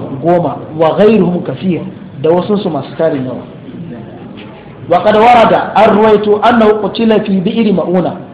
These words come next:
A Bi'ri Ma'una an kashe sahabbai mahaddata Qur'ani sab'una min al-qurra.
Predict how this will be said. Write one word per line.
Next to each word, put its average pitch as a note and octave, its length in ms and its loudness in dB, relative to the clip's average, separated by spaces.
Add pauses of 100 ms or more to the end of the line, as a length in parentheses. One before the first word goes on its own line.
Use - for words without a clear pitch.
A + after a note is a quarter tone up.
(340)
A E3+ 160 4
Bi'ri B3+ 280 2
Ma'una G3 640 2
an G#3+ 260 2
kashe A3+ 320 2 (380)
sahabbai E3+ 580 0
mahaddata G3 560 0
Qur'ani E3 440 0 (420)
sab'una G#3+ 460 2
min F3 120 0
al-qurra. B2+ 420 -6